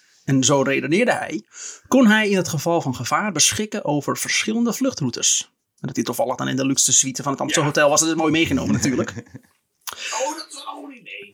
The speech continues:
Speaker 1: Maar toen Van Kel zei dat hij gewoon in het paleis op de Dam zou verblijven, omdat het al lang alweer rustig wa-, rustig was in de hoofdstad en van gevaar geen sprake was,
Speaker 3: <laughs>
Speaker 1: antwoordde de koning, "Nou, dan, dan ga ik helemaal niet."
Speaker 2: <laughs> Mie.
Speaker 1: Ja, klein kutkind. <laughs>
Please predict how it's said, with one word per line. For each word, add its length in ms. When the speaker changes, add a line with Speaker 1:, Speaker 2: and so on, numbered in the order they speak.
Speaker 1:
Maar 140
toen 200
Van 140
Kel 280
zei 220
dat 80
hij 140
gewoon 320
in 80
het 120
paleis 340
op 60
de 80
Dam 180
zou 180
verblijven, 540
omdat 200
het 80
al 140
lang 180
alweer 200
rustig 300
wa-, 200
rustig 300
was 180
in 60
de 60
hoofdstad 560
en 160
van 120
gevaar 380
geen 140
sprake 420
was, 340
Speaker 3:
<laughs> 540
Speaker 1:
antwoordde 480
de 60
koning, 460
"Nou, 300
dan, 260
dan 80
ga 140
ik 80
helemaal 360
niet." 320
Speaker 2:
<laughs> 520
Mie. 440
Speaker 1:
Ja, 300
klein 200
kutkind. 440
<laughs> 220